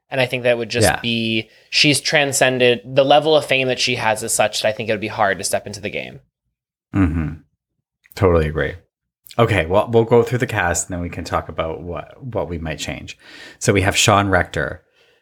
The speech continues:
Speaker 2: Vince Mua, Helen Glover,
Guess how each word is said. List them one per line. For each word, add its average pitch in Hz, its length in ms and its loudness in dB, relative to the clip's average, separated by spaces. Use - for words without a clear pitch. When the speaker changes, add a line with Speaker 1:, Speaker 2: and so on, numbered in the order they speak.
Speaker 2:
Vince 95 260 2
Mua, 80 500 -4
Helen 95 320 0
Glover, 80 560 -2